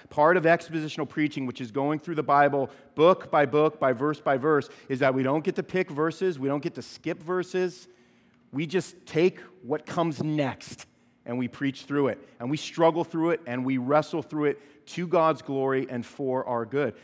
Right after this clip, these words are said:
But listen, listen to how this is for our good. Don't miss what Peter is saying to the churches. Again, remember those churches? They're exiles. They're sojourners. They're people who are suffering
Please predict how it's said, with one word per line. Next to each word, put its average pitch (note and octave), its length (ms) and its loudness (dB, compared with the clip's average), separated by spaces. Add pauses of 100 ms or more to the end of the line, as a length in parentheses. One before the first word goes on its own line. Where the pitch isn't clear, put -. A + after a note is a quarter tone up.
(120)
But C3 120 -8
listen, C3+ 540 2 (400)
listen F3 460 2
to G3 240 -6
how F3 320 0
this E3 220 -6
is E3+ 120 -8
for D#3 460 -2 (200)
our D3+ 140 4
good. C3 260 -2
Don't D3+ 260 0
miss D3+ 640 -2 (240)
what E3 180 -4
Peter F3+ 460 0 (140)
is C#3+ 100 -4
saying G#3+ 720 0 (220)
to G#3 280 -2
the A#3+ 100 -2
churches. G3+ 640 2 (140)
Again, D#3 400 4
remember E3 320 6
those A3 220 6
churches? A#3+ 440 0 (180)
They're E3 140 2
exiles. F3+ 760 6 (260)
They're F3 120 0
sojourners. G3+ 1160 2 (300)
They're F3 100 2
people G#3+ 280 -2
who F#3 120 2
are F#3 60 4
suffering A#3+ 720 2